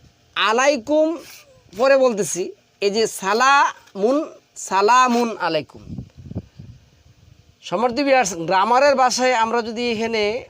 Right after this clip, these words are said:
ওদের গ্রামারের ভাষায় যদি আমরা যাই, আল্লাহ তো গ্রামার ঠিক করে দিয়েছেন, কিন্তু ওদের গ্রামারের ভাষায় যদি আমরা যাই, এই সালামুন আলাইকুম মাজদার করলে হইবে, সালামুন আলাইকুম মাজদার করলে হইবে সিন,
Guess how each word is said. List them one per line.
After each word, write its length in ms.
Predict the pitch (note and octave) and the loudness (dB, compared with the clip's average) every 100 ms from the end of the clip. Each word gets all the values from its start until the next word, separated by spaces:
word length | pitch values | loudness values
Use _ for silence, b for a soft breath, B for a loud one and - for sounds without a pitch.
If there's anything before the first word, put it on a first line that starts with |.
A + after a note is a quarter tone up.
| - | -6
ওদের 240 | F#3+ B3+ | 0 0
গ্রামারের 440 | A3 A3+ A#3 A#3 A3+ | 2 2 2 0 0
ভাষায় 320 | G#3 G3+ G3+ | 0 -2 -6
যদি 180 | G3 F#3+ | -2 -2
আমরা 220 | E3+ E3 | -2 -4
যাই, 120 | D#3+ | -2
আল্লাহ 260 | E3+ A#3+ D4 | 0 0 0
তো 120 | D#4+ | 0
গ্রামার 340 | B3+ B3+ B3+ | 2 2 0
ঠিক 180 | A#3 G#3+ | -2 -2
করে 220 | A#3 G#3 | 0 0
দিয়েছেন, 300 | E3+ C#3 A2+ - _ _ - _ - - - - - B B - | -2 -6 -12 -18 _ _ -20 _ -20 -18 -18 -16 -18 B B -10
কিন্তু 180 | F#3+ F#3+ | -4 -2
ওদের 280 | G#3 B3+ | 0 0
গ্রামারের 380 | B3 A#3+ B3+ C4+ | 2 2 2 2
ভাষায় 240 | C#4 B3+ B3 | 0 0 -2
যদি 200 | B3 A#3+ | -2 0
আমরা 280 | G#3+ G#3+ | 0 0
যাই, 340 | G3 F3+ E3+ F3+ - | -2 -2 -2 -6 -4
এই 220 | G#3+ B3 | 0 0
সালামুন 580 | - G3+ G#3+ B3 C4+ C#4+ | 0 -2 2 2 2 2
আলাইকুম 520 | A#3 A3+ A3 G3+ G3 | 2 2 0 -2 -4
মাজদার 440 | F#3 F3 F3 F3+ A3 | 0 0 0 -2 0
করলে 220 | B3+ B3+ | 0 2
হইবে, 200 | B3 A3 | 2 0
সালামুন 440 | - G3+ A3+ A#3+ | 0 0 2 0
আলাইকুম 400 | G#3+ G#3+ A3 A#3 | 0 0 -2 -2
মাজদার 300 | G#3 G3+ A3 | -2 -2 -4
করলে 180 | A3 A#3 | -2 0
হইবে 180 | A#3+ A#3 | 0 0
সিন, 720 | - A#3 B3 C4 C4+ C#4 D#4 | -4 -6 -4 -2 0 -2 -4